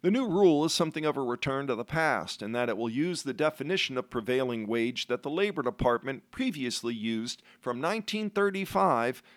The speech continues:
to nineteen eighty-three, likely raising the hourly earnings of contractors and subcontractors.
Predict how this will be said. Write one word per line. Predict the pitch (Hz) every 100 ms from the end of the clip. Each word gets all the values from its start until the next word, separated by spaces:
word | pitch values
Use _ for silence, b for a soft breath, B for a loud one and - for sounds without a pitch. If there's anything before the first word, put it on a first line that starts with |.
| b
to | 104
nineteen | 107 147 147 156 147
eighty-three, | 147 143 151 - 180 170 90 - _ _ B B -
likely | 226 240 175 143
raising | 117 147 170 135 117
the | 113 110
hourly | 123 139 123 120
earnings | 120 147 123 113
of | 113
contractors | - 170 190 - 175 185 185 190 180 b b -
and | 85 120
subcontractors. | - 139 107 113 87 98 95 76 - - -